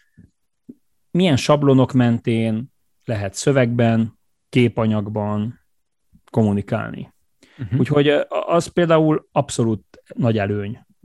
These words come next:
Speaker 1: Ö, és az egy nagyon, ha viszont, ö, egy nagyon egyedi dologról van szó, mondjuk egy olyan startup, amelyik, um, valamit nagyon másképp csinál, roppant erős differenciáló ereje van annak, amit csinál,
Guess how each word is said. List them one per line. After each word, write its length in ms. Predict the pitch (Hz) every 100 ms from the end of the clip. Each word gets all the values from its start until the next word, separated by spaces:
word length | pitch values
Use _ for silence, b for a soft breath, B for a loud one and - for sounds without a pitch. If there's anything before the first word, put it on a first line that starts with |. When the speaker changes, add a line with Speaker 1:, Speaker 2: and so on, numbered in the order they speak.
| _
Speaker 1:
Ö, 320 | - 120 120
és 420 | 123 143 127 - 302
az 180 | 131
egy 80 | 123
nagyon, 180 | 123 117 B B B B _
ha 200 | - 220
viszont, 600 | 226 - - 123 113 -
ö, 360 | - 131 127 123
egy 180 | 123 127
nagyon 240 | 160 160
egyedi 340 | 170 160 151 135
dologról 440 | 127 117 110 113
van 140 | 110
szó, 180 | 110 -
mondjuk 220 | 113 117
egy 80 | 127
olyan 120 | 135
startup, 520 | 123 - 123 117 117 117
amelyik, 420 | 110 110 107 _ _ _ _ _ _ _ _ _ _ _ _
um, 480 | 113 104 104 101 -
valamit 320 | - 117 113 107
nagyon 220 | 131 131
másképp 400 | 113 113 - 107
csinál, 480 | - 110 107 110 110
roppant 640 | 107 107 127 - 123 110
erős 240 | 113 110
differenciáló 920 | 104 110 117 110 107 117 107 104 107 107
ereje 300 | 120 107 104
van 180 | 107
annak, 280 | 107 107 104
amit 220 | 110 101
csinál, 540 | - 113 117 127 160